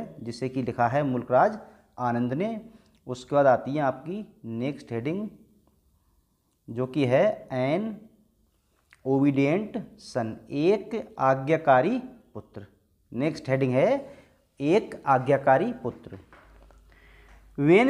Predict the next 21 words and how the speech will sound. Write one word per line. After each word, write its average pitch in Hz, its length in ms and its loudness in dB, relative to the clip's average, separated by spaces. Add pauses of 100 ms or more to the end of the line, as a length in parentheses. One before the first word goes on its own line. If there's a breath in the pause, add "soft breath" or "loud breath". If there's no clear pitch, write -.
we 254 60 0 (100)
study, 165 340 -4
जब 202 120 2
हम 202 120 0
स्टडी 156 300 -2
करते 135 320 -2
हैं 139 140 -2
नॉवल 156 480 2 (360)
अनटचेबल 135 800 -2
के 117 180 -4
लिए, 110 360 -2 (280)
तो 135 60 -2
हम 127 200 -2 (300)
we 131 280 -6 (220)
find 131 400 2
that, 139 240 0
हम 143 100 -4
ये 139 120 -2
पाते 110 360 -2
हैं 107 180 -8
कि 151 140 -8